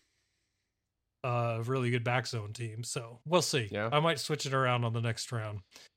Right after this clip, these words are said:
Speaker 2: You, you may have to
Speaker 1: My
Speaker 2: have
Speaker 1: biggest
Speaker 2: that
Speaker 1: regret
Speaker 2: team
Speaker 1: was that.
Speaker 2: you
Speaker 1: Oh, that
Speaker 2: may have
Speaker 1: one's
Speaker 2: to have
Speaker 1: on.
Speaker 2: that team to your three v three sh-, sheet.
Speaker 1: It has been on there forever. I just was, it was untested. So
Speaker 2: Oh,
Speaker 1: now it's
Speaker 2: really?
Speaker 1: tested,
Speaker 2: With,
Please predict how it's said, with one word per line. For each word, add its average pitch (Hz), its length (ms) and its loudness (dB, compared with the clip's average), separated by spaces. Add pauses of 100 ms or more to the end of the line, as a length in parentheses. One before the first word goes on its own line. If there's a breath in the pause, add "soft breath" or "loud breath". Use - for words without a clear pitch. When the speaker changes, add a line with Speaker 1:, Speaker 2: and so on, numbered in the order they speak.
Speaker 2:
You, 120 140 -2
you 156 180 0
may 196 100 8
have 180 180 6
to 156 60 6
Speaker 1:
My 151 60 10
Speaker 2:
have 139 60 10
Speaker 1:
biggest 139 240 10
Speaker 2:
that - 60 6
Speaker 1:
regret 160 300 8
Speaker 2:
team 131 80 4
Speaker 1:
was 143 180 4
that. 135 340 6 (1200)
Speaker 2:
you - 60 -8 (120)
Speaker 1:
Oh, 180 140 10
that 185 80 8
Speaker 2:
may 156 60 10
have 160 100 6
Speaker 1:
one's 135 60 -4
Speaker 2:
to 147 80 6
have 127 80 10
Speaker 1:
on. 185 220 8
Speaker 2:
that 127 60 -2
team 120 200 2
to - 160 0
your 123 260 6
three 131 360 2
v 123 180 2
three 123 280 -2
sh-, - 240 -6
sheet. - 420 -10 (1800)
Speaker 1:
It 170 140 2
has 165 180 0
been 180 180 4
on 165 140 4
there 143 120 2
forever. 131 640 0
I 135 120 2
just 123 260 -4
was, 127 200 -4
it 139 100 0
was 135 160 0
untested. 131 640 -2 (1080 soft breath)
So 101 140 0
Speaker 2:
Oh, 117 40 4
Speaker 1:
now 175 200 8
it's 151 140 6
Speaker 2:
really? 190 100 0
Speaker 1:
tested, 127 440 4
Speaker 2:
With, 135 240 4